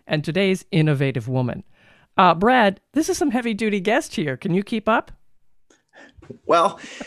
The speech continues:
Speaker 2: <laughs> you know, April and I are probably better friends than, uh, than most, and I think that she'll allow me a little bit of, uh, leniency when it comes to this, just because we're such good friends that I've been able to kind of weasel my way into the,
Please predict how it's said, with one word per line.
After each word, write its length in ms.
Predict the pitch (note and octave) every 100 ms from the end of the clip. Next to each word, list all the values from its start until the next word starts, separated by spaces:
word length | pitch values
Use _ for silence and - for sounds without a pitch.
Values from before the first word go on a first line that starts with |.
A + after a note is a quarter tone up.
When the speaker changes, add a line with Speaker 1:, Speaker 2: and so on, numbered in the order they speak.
| -
Speaker 2:
<laughs> 400 | D4+ - - -
you 220 | G#2+ A2 C3
know, 440 | D#3+ F#3+ G3 - - -
April 380 | C3+ F3+ G3 D#3+
and 80 | C3+
I 180 | B2+ B2+
are 200 | A2+ G#2
probably 420 | - C3 C3 A#2+
better 360 | A#2 B2 B2+
friends 480 | B2 B2+ A#2+ A#2 A2+
than, 360 | A2 G#2+ G#2 G2+
uh, 420 | G2 F#2+ F#2+ F2
than 220 | G#2 G#2
most, 600 | G2+ A2 G#2+ - - -
and 560 | - G2 G2 F#2+ F#2+ F#2+ - -
I 140 | F#2+
think 440 | F#2+ - C3 B2+ -
that 320 | G#2+ G2 -
she'll 300 | - A2+ G#2+
allow 320 | F#2+ F#2+ F#2+
me 140 | G2 F#2
a 60 |
little 240 | F2+ F2+ F2
bit 240 | F2+ F2
of, 200 | F2 E2
uh, 280 | F2 E2+ E2+
leniency 680 | E2 F#2+ F2 E2+ D#2+ F2 D2+
when 140 | D#2
it 140 | D#2
comes 280 | - E2 D#2+
to 80 | F2
this, 180 | D2+ D2+
just 260 | - E2 -
because 320 | E2 E2 D#2
we're 100 | D#2
such 300 | - E2 -
good 180 | E2 -
friends 380 | E2+ D#2 D2
that 100 | E2
I've 160 | D#2+ D#2+
been 120 | E2
able 260 | D#2+ D#2 D#2
to 180 | D#2 D#2 _ _ -
kind 120 | F#2
of 60 | D#2
weasel 320 | F2 F2+ F2
my 180 | D#2+ D#2+
way 280 | D#2+ D#2+ D#2+
into 400 | D#2 D#2 E2 D#2
the, 360 | D#2 D2+ C#2+